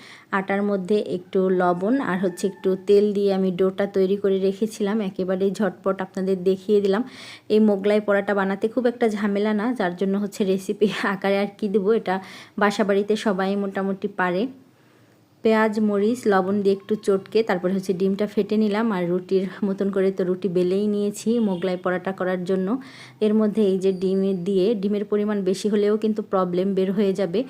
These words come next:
তাই আমি একটু কম পরিমাণেই দিয়েছি। বাসায় ধনেপাতা ছিল না, যার জন্য ধনেপাতা আর এর মধ্যে দেওয়া হয়নি, না হলে এই ডিমের গোলাটার মধ্যে ধনেপাতা দিলে বেশ ভালোই লাগে। তো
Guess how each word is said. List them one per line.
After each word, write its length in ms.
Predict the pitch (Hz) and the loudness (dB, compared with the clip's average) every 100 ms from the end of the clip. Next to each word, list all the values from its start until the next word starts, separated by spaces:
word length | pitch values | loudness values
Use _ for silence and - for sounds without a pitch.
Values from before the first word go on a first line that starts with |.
| - - | -10 -20
তাই 160 | - 208 | -2 0
আমি 120 | 202 | 0
একটু 180 | 196 208 | -2 -4
কম 220 | 214 208 208 | -2 0 0
পরিমাণেই 460 | 208 208 214 208 | 0 0 0 0
দিয়েছি। 300 | 190 208 208 208 | 0 0 0 -2
বাসায় 360 | 196 190 196 | -2 -2 -4
ধনেপাতা 480 | 185 196 190 196 208 | -2 -4 -4 -2 -2
ছিল 260 | 214 - 214 220 | -2 -2 2 2
না, 120 | 202 247 - - _ | 0 -6 -12 -20 _
যার 180 | 208 196 | 2 4
জন্য 180 | 196 202 202 | 2 0 0
ধনেপাতা 460 | 202 196 196 190 | 0 0 0 0
আর 80 | 196 | 2
এর 140 | 196 196 | 2 0
মধ্যে 260 | 196 196 | 0 -2
দেওয়া 260 | 180 196 208 | 2 2 2
হয়নি, 340 | 202 196 190 240 _ - _ - - - | 0 -2 -2 -4 _ -20 _ -20 -20 -2
না 100 | 220 | 2
হলে 160 | 214 202 | 4 4
এই 100 | 208 | 4
ডিমের 260 | 202 208 208 | 2 2 2
গোলাটার 380 | 196 202 196 208 | 2 2 0 -2
মধ্যে 240 | 208 196 190 | 0 0 0
ধনেপাতা 520 | 214 190 190 190 196 190 | 0 0 -2 -2 0 2
দিলে 280 | 185 196 196 | 2 2 2
বেশ 200 | 190 196 185 | 2 0 -2
ভালোই 340 | 196 185 196 | -2 2 4
লাগে। 280 | 202 190 214 - | 2 2 0 -2
তো 80 | - | -4